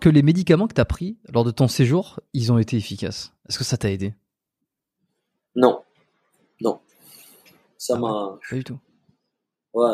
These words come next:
Speaker 2: Moi, je pense que ces médicaments-là, c'est, c'est des molécules, hein, de toute façon. Tu comprends ? Entre
Speaker 1: Ah bah,
Speaker 2: toi et moi, il y aura une différence de, de fonctionnement, de, de, de, de, d'agissement, je veux dire.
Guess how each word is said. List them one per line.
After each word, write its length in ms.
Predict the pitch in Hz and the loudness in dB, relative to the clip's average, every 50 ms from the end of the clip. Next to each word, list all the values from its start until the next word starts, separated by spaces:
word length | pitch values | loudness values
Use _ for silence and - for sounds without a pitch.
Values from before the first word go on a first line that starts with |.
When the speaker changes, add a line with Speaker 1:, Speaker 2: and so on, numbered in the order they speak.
| 104 - _ _ _ _ _ _ | 0 -6 _ _ _ _ _ _
Speaker 2:
Moi, 100 | - 262 | 2 4
je 100 | 247 247 | 4 4
pense 220 | 254 - 254 - | 2 2 0 0
que 100 | - - | 0 -2
ces 160 | 175 - - 196 | -2 -2 0 0
médicaments-là, 600 | 202 190 151 160 - 233 214 226 233 247 254 240 | 0 -2 -2 2 2 4 4 4 2 4 2 0
c'est, 340 | - - - 160 151 139 127 | 0 2 2 4 4 4 2
c'est 140 | 123 - 147 | -2 0 2
des 80 | 175 | 2
molécules, 400 | 196 220 226 233 - - 196 135 | 4 4 2 2 0 2 2 4
hein, 120 | 123 120 120 | 4 2 -2
de 40 | - | -8
toute 120 | - - | -10 -8
façon. 240 | - 123 - - _ _ _ _ _ _ _ _ _ | -8 -8 -8 -10 _ _ _ _ _ _ _ _ _
Tu 80 | - - | -10 -8
comprends ? 320 | 127 123 165 196 - - - - _ _ _ _ _ _ _ _ _ _ _ _ _ _ | 2 2 2 2 2 -2 -14 -20 _ _ _ _ _ _ _ _ _ _ _ _ _ _
Entre 380 | _ 135 143 - 190 180 165 151 | _ -2 0 0 0 2 4 4
Speaker 1:
Ah 40 | 147 | 4
bah, 60 | 147 | 2
Speaker 2:
toi 400 | - - 190 185 160 135 - 131 135 123 | 2 4 6 6 6 6 4 -2 -10 -6
et 100 | - 131 | -4 -2
moi, 420 | 143 156 165 160 135 107 - - _ _ _ _ _ _ _ _ _ - | 2 4 4 4 4 2 -2 -8 _ _ _ _ _ _ _ _ _ -8
il 40 | |
y 40 | 117 | -2
aura 180 | 117 127 131 135 | 0 2 2 2
une 120 | 135 131 | 2 0
différence 520 | 120 120 - - 131 123 135 131 127 - - | -2 -4 0 2 4 4 4 2 0 0 2
de, 320 | 123 123 120 117 117 113 | 4 4 6 6 4 2
de 140 | 110 113 107 | 0 -2 -4
fonctionnement, 720 | - - 117 - - - 123 151 185 202 208 190 180 _ _ _ _ _ _ _ _ _ _ _ _ _ _ _ _ _ - | -4 -6 -10 -8 -8 -8 -4 0 0 0 0 0 -4 _ _ _ _ _ _ _ _ _ _ _ _ _ _ _ _ _ 4
de, 160 | 127 127 127 | 6 6 6
de, 20 | |
de, 300 | 117 120 120 117 113 110 | 6 4 4 6 4 2
de, 760 | 107 107 107 104 101 104 104 104 101 101 101 98 98 98 95 - | 2 0 0 0 0 -2 0 0 0 2 2 0 0 -2 -4 -6
d'agissement, 400 | 120 117 - - - - 185 196 | -6 -6 -4 -6 -4 -2 -2 -2
je 80 | 156 143 | 0 -2
veux 80 | 143 | -4
dire. 240 | 143 160 196 180 - | 0 2 0 0 0